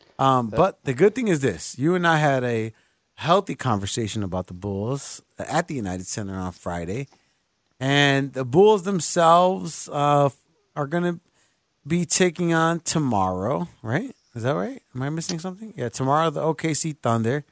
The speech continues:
Speaker 1: who, as of late, most people, I put money on Chet Holmgren to win the Rookie of the Year, like, about a month and a half ago. I thought that Wemby would be injured at some point,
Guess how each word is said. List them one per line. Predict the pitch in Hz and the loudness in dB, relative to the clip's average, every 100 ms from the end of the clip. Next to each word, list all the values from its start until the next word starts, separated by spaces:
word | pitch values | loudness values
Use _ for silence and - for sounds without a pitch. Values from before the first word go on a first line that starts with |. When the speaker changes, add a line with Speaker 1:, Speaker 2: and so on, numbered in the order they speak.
| _ _ _ _ _ _ - | _ _ _ _ _ _ 4
Speaker 1:
who, | 190 214 226 226 196 - _ _ _ _ _ _ _ _ _ _ - | 6 8 6 4 0 -6 _ _ _ _ _ _ _ _ _ _ -2
as | 226 294 | 0 0
of | 190 127 | -2 -2
late, | 175 240 180 - _ _ _ _ - | 0 2 0 -6 _ _ _ _ 2
most | 220 339 - | 4 4 4
people, | 269 - - | 4 4 2
I | 165 240 | 4 6
put | 208 | 6
money | 170 165 151 | 6 6 6
on | 135 | 6
Chet | 120 156 131 | 6 4 6
Holmgren | 147 135 139 | 4 4 0
to | 135 | 0
win | 131 | 0
the | 127 | 2
Rookie | 135 127 | 0 -2
of | 117 | -4
the | 110 | -2
Year, | 127 143 143 | 2 2 2
like, | 113 | 0
about | 107 107 95 - _ - | -2 -2 -4 -8 _ -8
a | |
month | 117 131 | -6 -4
and | 123 | -4
a | |
half | 117 139 143 | -4 -4 -4
ago. | 151 165 147 _ _ _ _ - | -6 -6 -8 _ _ _ _ -10
I | 135 | -4
thought | - 139 135 135 | 2 4 4 2
that | 120 104 | 0 2
Wemby | 120 143 147 | 2 2 2
would | 135 120 | -2 -2
be | 123 107 | -4 -4
injured | 127 131 156 | -4 -4 -6
at | 151 | -8
some | - 160 | -8 -6
point, | 165 175 | -6 -8